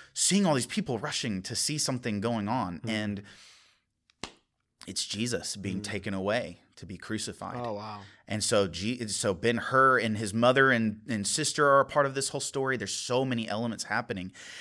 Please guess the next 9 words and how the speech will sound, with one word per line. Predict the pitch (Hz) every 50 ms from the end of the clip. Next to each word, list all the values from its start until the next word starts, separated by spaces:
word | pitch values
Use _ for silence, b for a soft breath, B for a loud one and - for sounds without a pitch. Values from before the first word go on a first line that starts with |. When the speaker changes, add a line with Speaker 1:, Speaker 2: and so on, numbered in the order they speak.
| B B
Speaker 1:
And | - 113 110
what | 101 147 175
you | 208 196
see | 185 - - - 160 147 123 98 101 107 - -
is | 107 104 107 104 98 95
this | 95 107 98 - - -
idea | 113 113 95 82 80 110 117 117 101 95 90 87 -
of | 107 104 104 101 95 90 104 -
redemption | 92 90 95 95 87 104 87 101 120 143 147 - - - - 113 92 87 90 90 92